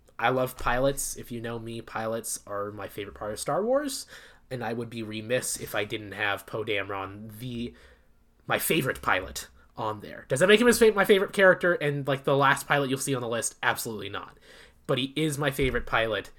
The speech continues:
who spends most of his time in a spaceship. Sorry, Wedge. Sorry, Biggs.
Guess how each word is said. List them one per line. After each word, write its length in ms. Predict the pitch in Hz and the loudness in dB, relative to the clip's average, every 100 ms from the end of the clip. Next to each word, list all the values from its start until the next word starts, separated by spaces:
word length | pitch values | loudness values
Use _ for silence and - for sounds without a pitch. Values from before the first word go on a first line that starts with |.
| - | -10
who 180 | - 120 | -8 -6
spends 360 | - 127 107 98 | -2 0 0 -2
most 180 | 110 - | -6 -4
of 60 | |
his 100 | 101 | -6
time 220 | - 104 92 | -4 -4 -4
in 40 | |
a 40 | |
spaceship. 580 | 85 101 95 - 87 - _ _ - - - | -10 -10 -12 -12 -14 -20 _ _ -20 -20 -14
Sorry, 360 | - 180 175 175 | -4 0 4 4
Wedge. 560 | 156 147 143 135 131 - _ | 4 4 4 2 -4 -10 _
Sorry, 440 | - 131 120 113 | -8 -2 0 -2
Biggs. 600 | 107 107 98 95 90 - | -2 -2 -2 -2 -4 -6